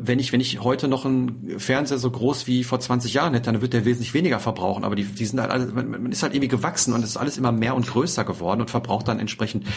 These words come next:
weniger Strom, aber auf, dadurch, dass es mehr geworden ist, äh, auch wieder mehr Strom oder, oder größer geworden ist mehr Strom. Und, ähm,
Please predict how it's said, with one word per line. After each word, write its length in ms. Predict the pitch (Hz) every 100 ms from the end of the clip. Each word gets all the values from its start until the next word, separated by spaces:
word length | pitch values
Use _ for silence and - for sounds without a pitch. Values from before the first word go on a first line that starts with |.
| - -
weniger 480 | 90 107 113 139 156
Strom, 400 | - 139 170 156
aber 300 | 120 117 117
auf, 160 | 117 -
dadurch, 360 | 120 101 104 113
dass 160 | 98
es 120 | 98
mehr 200 | 98 92
geworden 340 | 127 120 135 147
ist, 140 | -
äh, 520 | - 127 127 107 110
auch 140 | - -
wieder 220 | 143 139 - -
mehr 160 | -
Strom 320 | - - 92
oder, 160 | 92 90
oder 180 | 98 98
größer 280 | 131 127 113
geworden 260 | 98 92
ist 120 | 90
mehr 120 | 92 85
Strom. 320 | - 92 87 - - - - -
Und, 320 | 113 107 107 117
ähm, 340 | 110 107 101